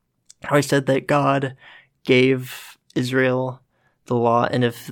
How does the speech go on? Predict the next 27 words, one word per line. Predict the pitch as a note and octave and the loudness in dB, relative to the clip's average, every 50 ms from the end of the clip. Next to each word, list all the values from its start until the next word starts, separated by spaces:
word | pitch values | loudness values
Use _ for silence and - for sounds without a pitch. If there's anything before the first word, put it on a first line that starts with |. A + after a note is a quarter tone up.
| - - | -18 -12
the | F#3+ - C3+ C3 | -8 -4 -2 -2
Israelites | C#3 C3+ B2+ C3 C#3+ C3+ B2+ A#2+ A#2+ - - | 0 -2 -2 -2 -2 -2 -2 -2 -4 -6 -6
obeyed | - C3+ A#2 B2 B2 B2 B2 B2+ | -6 -4 -2 0 0 0 0 0
the | B2 | -2
law, | B2 A#2+ A#2+ B2+ A#2+ | -2 -2 -2 -4 -4
then | A#2+ B2+ B2 B2 A#2+ A#2+ A#2+ A#2+ - _ _ _ _ _ _ _ | -4 -2 0 0 0 0 -2 -6 -10 _ _ _ _ _ _ _
they | - B2 | 0 2
will | B2 A#2+ | 2 2
be | A#2 B2+ C3 A#2+ | 2 0 -2 -2
blessed. | A#2+ C3 C3 B2 B2 A#2+ A2+ A2 - - - - - - _ _ _ _ _ _ _ _ _ _ _ _ _ _ _ _ _ _ _ _ | -2 0 2 2 4 2 2 0 -4 -10 -12 -14 -16 -20 _ _ _ _ _ _ _ _ _ _ _ _ _ _ _ _ _ _ _ _
So | - - - B2 A#2 A#2+ B2 A#2+ A#2+ A#2+ | -12 -4 0 2 2 2 2 0 -2 -2
for | - - C3+ | -2 -2 0
a | C3 C3 | 2 6
while, | C#3 D3+ E3 D#3 C3+ B2+ B2 B2 B2 _ | 6 8 8 6 4 2 -2 -6 -8 _
the | - C#3+ B2 A#2+ A#2+ B2 A#2 - - _ _ _ _ _ | -2 -2 0 0 0 -2 -4 -6 -10 _ _ _ _ _
nation | - - B2+ B2+ - - C3 | -4 -2 -2 -2 -2 -2 -4
of | A#2+ A2+ A#2+ | -2 -2 -2
Israel, | A#2+ A#2+ A#2+ - C#3 B2+ A#2 A#2 A#2 | -4 -4 -4 -2 -2 -2 -2 -4 -4
they | A#2 B2 A#2 | -4 -4 -4
keep | A#2 - - C3 B2 - | -6 -6 -6 -6 -6 -4
the | - B2+ | -4 -4
law, | A#2 A#2 A#2+ B2 B2 B2+ B2 C3 C#3+ D3+ - | -2 -2 0 0 0 0 -2 -4 -6 -8 -8
and | - B2 A#2+ A#2 A#2 A2+ A2+ A2+ - - - _ _ _ _ _ _ _ _ _ _ _ _ _ | -6 -4 -4 -4 -6 -6 -8 -10 -12 -16 -20 _ _ _ _ _ _ _ _ _ _ _ _ _
they | - B2 C#3+ C#3+ | -2 0 2 2
end | C3 C3 C3 | 2 2 0
up | B2 - D3 | 0 0 0
not | C#3 B2 A#2+ B2 - - | 0 0 0 0 -2 -4